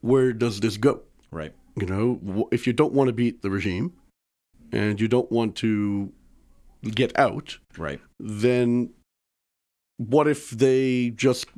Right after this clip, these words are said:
Speaker 1: what if they just decide, "Okay, leave the Americans there"?
Speaker 2: Right.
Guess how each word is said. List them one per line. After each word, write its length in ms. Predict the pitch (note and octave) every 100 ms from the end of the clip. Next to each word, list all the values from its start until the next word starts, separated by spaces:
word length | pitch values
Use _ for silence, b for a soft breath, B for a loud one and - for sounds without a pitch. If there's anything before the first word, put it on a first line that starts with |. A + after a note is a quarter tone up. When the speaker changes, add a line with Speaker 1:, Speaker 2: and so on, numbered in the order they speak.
| - - - -
Speaker 1:
what 240 | B2 G3
if 100 | F#3+
they 100 | F3
just 240 | D#3 E3 B2+
decide, 520 | C#3 D#3+ D#3+ D#3+ D#3 b b _
"Okay, 380 | D#3 - C3+ C3
leave 280 | G#2+ C#3+ B2+
the 100 | B2
Americans 440 | A#2 A2 F#2+ F#2
there"? 220 | E2+ C2 - _
Speaker 2:
Right. 220 | F#2 D#2